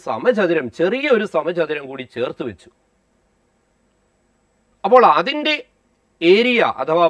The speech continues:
പരപ്പളവ് ഒന്ന് പരിശോധിക്കാം. ഏതൊക്കെ ഫിഗറുകൾ ചേരുന്നതാണ്? ഒരു സമചതുരം, വലിയ സമചതുരം,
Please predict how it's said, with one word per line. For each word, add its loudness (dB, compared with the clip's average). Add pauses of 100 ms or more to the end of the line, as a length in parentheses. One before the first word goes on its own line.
പരപ്പളവ് -2 (480)
ഒന്ന് -2
പരിശോധിക്കാം. -2 (600)
ഏതൊക്കെ 0
ഫിഗറുകൾ 0 (120)
ചേരുന്നതാണ്? 0 (1040)
ഒരു 2 (120)
സമചതുരം, -4 (600)
വലിയ 2 (120)
സമചതുരം, 0